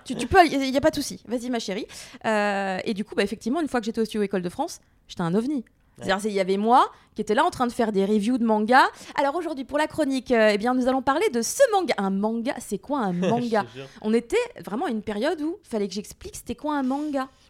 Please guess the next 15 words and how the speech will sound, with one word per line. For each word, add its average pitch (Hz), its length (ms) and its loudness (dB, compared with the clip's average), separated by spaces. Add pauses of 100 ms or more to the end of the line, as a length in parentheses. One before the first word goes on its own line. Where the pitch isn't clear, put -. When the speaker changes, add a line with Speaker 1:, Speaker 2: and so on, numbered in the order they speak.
Speaker 2:
Bah, - 120 -12 (160)
ouais, 175 140 -4
Speaker 1:
Ah, - 80 4
mais 453 80 4
Speaker 2:
c'est 403 120 2
Speaker 1:
ça 349 40 4
se - 140 -8
lit 330 80 -2
dans 339 120 0
l'autre 392 220 2
sens ? - 580 -2
Mais 254 200 -2
c'est 214 160 -10
trop 240 200 -6
bizarre. - 600 -6